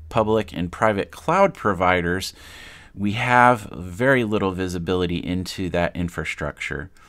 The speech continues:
And then we also have SaaS dependencies. And as a developer, you're probably using GitHub and Docker Hub and Jira and many others. Well, we know that those solutions,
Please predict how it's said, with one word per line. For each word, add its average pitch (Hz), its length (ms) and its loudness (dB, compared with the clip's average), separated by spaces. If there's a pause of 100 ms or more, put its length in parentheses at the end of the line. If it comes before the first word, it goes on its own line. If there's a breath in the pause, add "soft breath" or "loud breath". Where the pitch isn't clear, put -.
(520 loud breath)
And 120 160 2
then 147 200 8
we 131 120 6
also 127 320 4
have 104 640 2
SaaS - 680 0 (220 soft breath)
dependencies. 82 920 -4
And 92 240 -2
as 95 140 0
a 95 40 -4
developer, 143 600 0
you're 131 160 -4
probably 180 480 0
using 175 400 -2
GitHub 120 640 2
and 123 100 0
Docker 101 440 6
Hub 104 420 6
and 107 160 2
Jira 95 500 2
and 95 140 2
many 104 260 2
others. 80 460 0 (540 loud breath)
Well, 113 320 6 (220)
we 113 220 2
know 117 300 4
that 101 340 2
those 110 400 0
solutions, 131 1080 -2